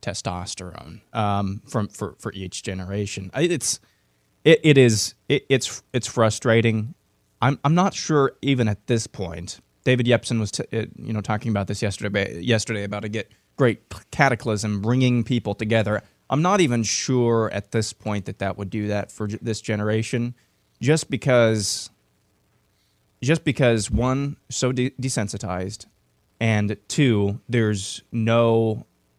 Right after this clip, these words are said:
there, I don't think there's really any w-, a-, a-, any wherewithal to actually trying to accomplish something or trying to,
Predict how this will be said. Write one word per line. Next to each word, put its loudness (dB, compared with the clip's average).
there, -2
I 2
don't -2
think -8
there's -6
really -2
any -2
w-, -4
a-, -6
a-, -10
any 2
wherewithal -2
to -2
actually 0
trying 2
to 2
accomplish -4
something -12
or -4
trying 2
to, -2